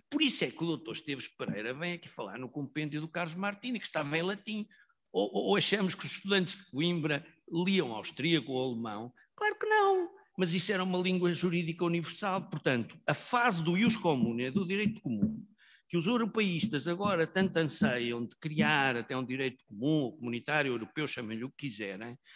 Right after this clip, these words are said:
nesta altura ele existia. Existia porquê? Porque o direito romano era direito subsidiário em toda, em toda a Europa,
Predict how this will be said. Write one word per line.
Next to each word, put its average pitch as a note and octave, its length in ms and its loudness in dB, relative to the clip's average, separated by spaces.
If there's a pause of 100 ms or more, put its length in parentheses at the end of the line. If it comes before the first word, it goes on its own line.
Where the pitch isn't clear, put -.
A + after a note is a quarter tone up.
(340)
nesta A#3+ 340 6
altura A3 580 4 (480)
ele B3 240 6
existia. A3+ 680 0 (560)
Existia F3 520 0
porquê? G2+ 600 -10
Porque A2+ 560 -6 (300)
o C#3 80 -4
direito F3 300 -2
romano E3+ 260 0
era D3+ 180 0
direito E3 280 -2
subsidiário C#3 880 -2
em C#3 80 -2
toda, C3 480 -4
em B2+ 160 -6
toda A#2 260 -6
a - 20 -4
Europa, F3+ 540 -4